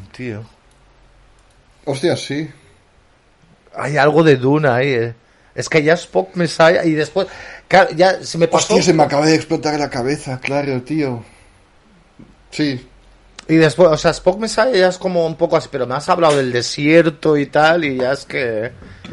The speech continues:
Speaker 1: digo, ¿esto es que es Dune también? O sea, empezaron a intentar, eh, surfear esa ola, no lo sé.
Speaker 2: Ah, a ver, yo no he mirado el plot,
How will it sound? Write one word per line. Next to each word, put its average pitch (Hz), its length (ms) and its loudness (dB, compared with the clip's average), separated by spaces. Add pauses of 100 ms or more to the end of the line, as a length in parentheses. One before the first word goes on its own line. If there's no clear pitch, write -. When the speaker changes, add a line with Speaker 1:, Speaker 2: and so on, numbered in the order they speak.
(600)
Speaker 1:
digo, 127 240 2
¿esto 131 200 -2
es - 60 -8
que 131 200 4
es 120 160 -4
Dune 208 320 2
también? 170 420 4
O 175 60 0
sea, 156 140 0
empezaron 156 440 2
a 156 160 4
intentar, 147 1300 4 (1400)
eh, 131 640 4
surfear 143 540 4
esa 147 260 6
ola, 214 480 6
no 131 300 -2
lo 127 80 -2
sé. 120 340 -4 (1400)
Speaker 2:
Ah, 107 1040 -2
a 110 140 -4
ver, 117 160 -10
yo 127 100 -4
no 139 80 -2
he - 20 0
mirado 165 240 2
el - 80 0
plot, 151 280 -8